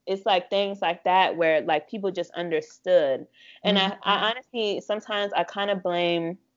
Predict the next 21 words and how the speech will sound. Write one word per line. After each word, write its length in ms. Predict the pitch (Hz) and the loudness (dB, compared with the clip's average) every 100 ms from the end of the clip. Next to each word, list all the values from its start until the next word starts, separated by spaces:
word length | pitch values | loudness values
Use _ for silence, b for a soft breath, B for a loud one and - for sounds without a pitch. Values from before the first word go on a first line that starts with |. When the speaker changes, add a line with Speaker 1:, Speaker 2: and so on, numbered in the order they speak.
| _ _ _ _ - | _ _ _ _ -8
Speaker 1:
the 200 | 170 185 | -2 0
media 460 | 165 165 170 165 165 | 0 0 2 2 2
when 100 | 160 | 0
it 140 | 160 | -4
comes 220 | 170 160 | -4 -6
to 100 | - | -4
these 200 | 165 160 | -2 -4
type 240 | - 165 160 | 0 0 0
of 100 | 160 | 0
things, 260 | 165 165 165 | -2 -2 -4
because 220 | 175 175 | -2 2
they 140 | 170 | 2
establish 520 | 175 - 214 240 247 | 0 0 2 2 2
a 100 | 208 | 0
certain 360 | 196 190 165 165 | 0 2 2 0
fear 320 | - 170 170 | -2 0 4
in 140 | 170 170 | 2 0
people, 480 | - 180 - 170 170 | -6 -4 0 2 2
and 180 | 156 | 0
then, 180 | 151 151 | -2 -4
like, 240 | 143 139 | -4 -6